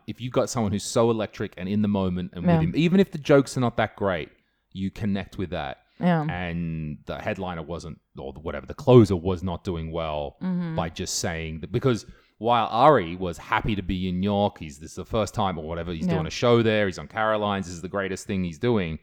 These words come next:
Speaker 2: Mm-hmm.
Speaker 1: The rest of them are all doing their regular sets.
Speaker 2: Hmm.
Speaker 1: These are the same sets that we've done. Even we know a couple of those comedians. We know that bloke's been doing that fucking material.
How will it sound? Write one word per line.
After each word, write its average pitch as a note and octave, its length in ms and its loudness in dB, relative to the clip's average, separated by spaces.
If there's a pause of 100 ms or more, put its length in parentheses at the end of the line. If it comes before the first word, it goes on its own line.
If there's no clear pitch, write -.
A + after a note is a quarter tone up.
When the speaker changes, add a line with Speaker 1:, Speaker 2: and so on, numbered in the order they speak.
Speaker 2:
Mm-hmm. F#3 260 4 (480)
Speaker 1:
The A2+ 100 0
rest C#3 320 6
of G3 100 0
them B3+ 340 0
are A#2+ 160 6
all A#2 260 2
doing G2+ 300 0
their F#2+ 140 -2
regular E2+ 340 -6
sets. - 520 -12
Speaker 2:
Hmm. G3+ 260 -2
Speaker 1:
These G2+ 200 -2
are F#2+ 40 -6
the F#2 100 -6
same G#2 320 -4
sets A#2+ 380 -2
that G#2+ 100 0
we've F2+ 160 -4
done. G#2 280 2
Even G2+ 220 0
we F2+ 120 0
know G#2+ 240 6
a A2+ 40 6
couple A#2 240 2
of G#2+ 80 2
those G#2+ 220 2
comedians. G#2 420 0
We F#2 120 -4
know F#2+ 180 0
that G2 160 -2
bloke's G2 260 -2
been F#2 200 -4
doing F#2+ 180 -2
that F#2 140 -4
fucking F#2+ 280 -4
material. F#2 760 -2